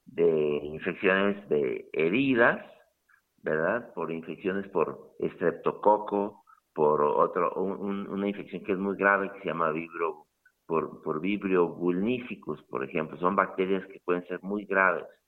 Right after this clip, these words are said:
Pero independientemente de eso, las infecciones, por ejemplo, por parásitos, eh, intestinales, como, eh, ya-, Giardia o Ciclospora, estoy dando nombres técnicos, pues,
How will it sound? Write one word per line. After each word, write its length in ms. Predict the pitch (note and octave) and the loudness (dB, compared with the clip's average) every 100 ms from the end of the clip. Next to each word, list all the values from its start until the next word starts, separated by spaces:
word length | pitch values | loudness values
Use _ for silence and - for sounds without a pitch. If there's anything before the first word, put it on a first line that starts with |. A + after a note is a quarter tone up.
| _ _ - _ _ | _ _ -20 _ _
Pero 180 | A#2+ A#2 | 4 6
independientemente 840 | A2 A2 A2+ C3 E3 F#3 F3 F3+ | 4 4 4 4 2 0 0 2
de 140 | D3 C3 | 4 4
eso, 360 | - C#3+ - - - _ - | 0 -4 -6 -14 -20 _ 2
las 300 | G2+ G2+ G2+ | 2 2 -2
infecciones, 640 | G2+ G#2+ G2+ C3+ D#3 F#3+ F#3 - _ _ - | -8 -10 -6 -2 0 0 -4 -16 _ _ -4
por 160 | G2+ | -4
ejemplo, 320 | - - A#2+ | -2 -2 -2
por 240 | - G2 - | 2 0 2
parásitos, 880 | F#2 F2+ A2 C3 - F#2 - C#2 - _ _ _ _ - | 2 4 2 0 -6 -14 -10 -12 -14 _ _ _ _ -6
eh, 540 | E2 D#2 D2+ D2 - | -4 -2 -4 -4 -8
intestinales, 1040 | - F#2+ F#2+ F2+ - G2 G2 G2+ F#2+ D#2 D2+ - _ _ _ | -8 -6 -4 -4 -4 -4 2 2 2 -2 -8 -18 _ _ _
como, 760 | E2 E2 D#2 D2+ C#2+ C2+ - - - - | -6 0 2 2 2 0 -6 -16 -20 -6
eh, 400 | D2 D2 D2+ D2 | 0 0 -2 0
ya-, 400 | E2+ D#2+ D2+ D2+ | 2 2 0 -4
Giardia 680 | D#2+ E2+ E2 D2+ D2+ B1+ - | 0 2 2 -2 -6 -6 -8
o 160 | - D#2+ | -8 -6
Ciclospora, 720 | - G2+ E2 E2 - D#2+ C#2+ | -6 -8 -6 -6 0 2 2
estoy 180 | D2+ D3 | 0 0
dando 300 | D3 C#3 A#2+ | 0 2 2
nombres 340 | G#2 G#2 G2 | 0 0 -4
técnicos, 460 | - D2+ C#2+ - C#2+ | -4 -8 -8 -16 -16
pues, 160 | - | -12